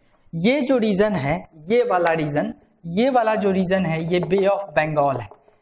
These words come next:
ये Bay of Bengal है, Bay of Bengal है, ये Bay of Bengal, Bengal की खाड़ी जिसे बोलते हैं,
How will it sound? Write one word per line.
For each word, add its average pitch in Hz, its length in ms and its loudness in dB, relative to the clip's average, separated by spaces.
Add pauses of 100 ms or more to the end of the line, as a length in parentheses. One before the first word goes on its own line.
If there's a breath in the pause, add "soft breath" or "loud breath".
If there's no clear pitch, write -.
(160)
ये 180 280 0
Bay 202 260 2
of 180 220 -10
Bengal 151 440 0
है, 107 160 -12 (380)
Bay 190 320 0 (120)
of 170 180 2 (320)
Bengal 143 440 0
है, - 160 -16 (240)
ये 170 320 -2
Bay 190 220 2
of 185 80 -4
Bengal, 165 340 0
Bengal 196 440 0
की 220 140 -2
खाड़ी 202 340 0
जिसे 175 260 -2
बोलते 151 400 -4
हैं, - 180 -10